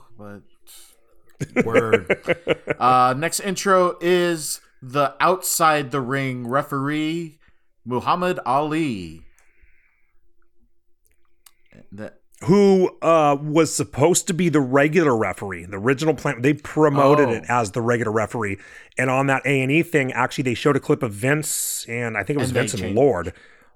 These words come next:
Speaker 3: on, on, um, whatever Saturday show was on at that point. I don't know if that was, I don't think Superstars had started yet. It might have been All American Wrestling.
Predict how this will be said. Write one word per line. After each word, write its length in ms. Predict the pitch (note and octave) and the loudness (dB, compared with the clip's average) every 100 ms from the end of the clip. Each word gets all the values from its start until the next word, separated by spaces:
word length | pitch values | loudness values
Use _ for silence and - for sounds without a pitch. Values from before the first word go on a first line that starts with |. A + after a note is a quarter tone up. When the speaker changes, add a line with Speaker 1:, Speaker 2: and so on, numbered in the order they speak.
| - | -2
Speaker 3:
on, 480 | B2 A2+ A2+ A2+ A2 | 0 0 -2 -6 -4
on, 400 | B2 A#2 A2+ A2 | 0 2 0 -4
um, 420 | G2+ G#2 G2+ F#2+ F#2 - _ - - | -4 -4 -4 -8 -12 -20 _ -20 -12
whatever 260 | A2 A2+ D#3 | -4 -2 0
Saturday 440 | - C#3 B2+ D3+ | 0 0 2 2
show 140 | D#3 F3 | 0 0
was 100 | D#3+ | 0
on 100 | E3+ | 0
at 60 | |
that 140 | D#3+ D3+ | 0 -2
point. 180 | E3 C3+ | 0 -2
I 20 | |
don't 120 | C#3 | -2
know 80 | B2+ | -2
if 80 | A#2 | -2
that 120 | A#2+ | -4
was, 140 | G#2 - | -6 -10
I 40 | |
don't 120 | B2 - _ | -12 -14 _
think 260 | D#3+ D#3+ | -10 -8
Superstars 580 | - - D3 C3+ C#3 A2 | -6 -2 -2 -2 -2 -2
had 100 | G2+ | -4
started 240 | - G#2 | -6 -6
yet. 100 | G2+ | -6
It 40 | G2+ | -6
might 80 | A2 | -4
have 80 | |
been 80 | A2 | -4
All 180 | G#2 G#2+ | -4 -4
American 340 | G2+ G2+ G2 | -4 -6 -8
Wrestling. 380 | F2+ E2+ - E2+ | -12 -10 -12 -16